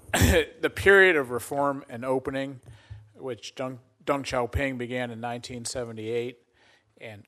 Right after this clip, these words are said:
allowed for the great growth of, of China, the great growth of the private sector, private sector entrepreneurs, and brought so many Chinese out of poverty and benefited the world, uh,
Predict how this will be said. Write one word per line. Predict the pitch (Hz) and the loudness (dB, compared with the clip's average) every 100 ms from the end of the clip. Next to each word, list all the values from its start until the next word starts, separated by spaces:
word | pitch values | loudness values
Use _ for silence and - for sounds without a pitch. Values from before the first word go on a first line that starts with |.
| - | -10
allowed | 123 123 120 110 | -2 2 2 0
for | - 120 | -8 -10
the | 107 | -10
great | 101 120 113 | -6 -8 -6
growth | 117 120 113 - | -4 -2 -4 -8
of, | 107 104 - _ _ _ _ | -12 -12 -20 _ _ _ _
of | 113 107 | -12 -10
China, | - 123 113 117 | -6 -6 -6 -10
the | 104 | -8
great | 110 110 | -10 -6
growth | 123 117 | -6 -6
of | 117 | -8
the | 104 | -14
private | - 131 110 107 | -6 -4 -4 -6
sector, | 135 113 - 113 | -6 -6 -8 -14
private | - 117 107 | -8 -8 -8
sector | - 110 - | -10 -10 -8
entrepreneurs, | 113 107 117 - 113 113 107 | -10 -10 -16 -14 -10 -8 -8
and | 107 107 | -10 -6
brought | 117 113 - | -4 -4 -6
so | - 135 | -12 -10
many | 113 107 | -10 -10
Chinese | 104 120 110 113 113 | -10 -10 -8 -8 -8
out | 110 104 | -8 -8
of | 98 - _ _ _ | -10 -16 _ _ _
poverty | - 147 135 123 | 0 2 2 -4
and | 110 | -4
benefited | 117 117 110 123 107 | -4 -6 -8 -10 -8
the | 107 | -2
world, | 123 123 113 101 - - - _ _ - | 2 4 2 -4 -16 -20 -20 _ _ -6
uh, | 127 107 104 | -4 -4 -8